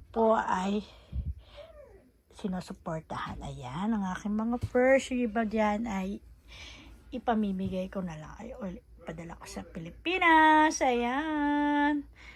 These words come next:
Thank you po sa lahat. Ayan, isa natin. Ito ay, iba madumi sa loob, pero kasi pasaway ako. Ayan. Ayan ang bag. See? Ayan, ayan.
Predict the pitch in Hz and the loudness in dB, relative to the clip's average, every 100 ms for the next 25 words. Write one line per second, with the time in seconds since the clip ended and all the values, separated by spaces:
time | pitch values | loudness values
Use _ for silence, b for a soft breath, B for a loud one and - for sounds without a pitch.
0 | B B - 214 220 220 277 285 - 277 | B B -6 -4 -4 -6 -8 -10 -4 -2
1 | 269 269 247 226 208 - 262 302 277 269 | -2 -4 -4 -4 -4 -4 -4 0 0 0
2 | 269 214 196 180 214 - 220 - - - | -2 -2 -2 -4 -8 -4 -2 -4 -8 -16
3 | B B B B B 277 262 143 285 294 | B B B B B 6 10 10 10 4
4 | - - - - - - 247 311 226 233 | -4 -14 -18 -12 -8 0 6 8 8 6
5 | 233 226 214 208 214 190 - - 254 - | 4 2 0 0 -2 -2 -4 -2 0 0
6 | - B B B B - - 220 196 180 | -4 B B B B -10 -2 0 0 -2
7 | - - 165 160 147 160 - B B B | -6 -10 -8 -8 -8 -10 -12 B B B
8 | B 180 196 262 294 220 156 139 - - | B -8 -4 -2 -2 -2 -4 -10 -12 -8
9 | 254 311 - - - B B B B B | -6 -6 -8 -20 -20 B B B B B
10 | B - 262 202 220 185 175 | B -20 -10 -6 -6 -6 -6